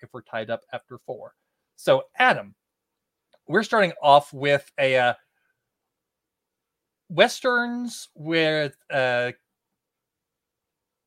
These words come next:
giant monsters. So this is like Western horror movies, uh, where they fight, uh, giant monsters. So we have The Beast of Hollow Mountain,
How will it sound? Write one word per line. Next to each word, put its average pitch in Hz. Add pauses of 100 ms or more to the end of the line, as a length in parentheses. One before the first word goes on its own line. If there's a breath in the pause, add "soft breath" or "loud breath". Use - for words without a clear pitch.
(140)
giant 180
monsters. 139
So -
this 165
is 165
like 143
Western 170
horror 151
movies, 113
uh, 120
where 123
they 120
fight, - (140)
uh, 120
giant 143
monsters. - (680)
So -
we 175
have 151
The 143
Beast 247
of 156
Hollow 220
Mountain, 151